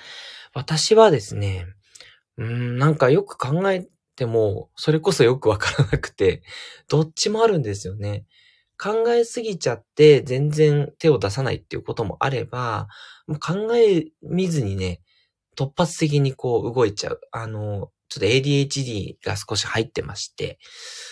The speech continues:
すぐね、動いちゃって、あの、考えなしなんで、当然失敗があって、あー、もうちょっと考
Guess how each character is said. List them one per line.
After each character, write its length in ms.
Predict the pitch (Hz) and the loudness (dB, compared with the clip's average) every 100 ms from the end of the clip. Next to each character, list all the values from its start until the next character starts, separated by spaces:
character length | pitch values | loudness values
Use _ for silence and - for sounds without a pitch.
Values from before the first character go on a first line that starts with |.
| - | -20
す 240 | - - 180 | -10 -4 -2
ぐ 160 | 139 | -2
ね、 160 | 113 95 | -2 -4
動 340 | 131 127 143 | -4 4 4
い 100 | 131 | 4
ち 140 | - 117 | 0 -6
ゃ 40 | |
っ 100 | - _ - | -6 _ -4
て、 360 | 127 113 - _ - | -4 -4 -8 _ -10
あ 160 | 113 | -6
の、 140 | 113 107 | -6 -4
考 320 | - 160 160 | 2 4 4
え 80 | 143 | 2
な 100 | 110 | 0
し 140 | 104 | -4
な 140 | 113 104 | -4 -4
ん 100 | 107 | 0
で、 340 | 139 113 - | 0 0 -4
当 160 | - 135 | -2 0
然 160 | 120 110 | 0 -2
失 180 | - _ | -6 _
敗 160 | 107 98 | -2 -2
が 100 | 95 | -4
あ 40 | |
っ 60 | 98 | -6
て、 300 | - 90 - | -4 -4 -2
あ 320 | 85 85 - | -4 -6 -4
ー、 20 | |
も 180 | 139 156 | 0 -2
う 60 | |
ち 120 | - 202 | -2 -4
ょ 20 | |
っ 20 | |
と 80 | 151 | -4
考 120 | 127 | -4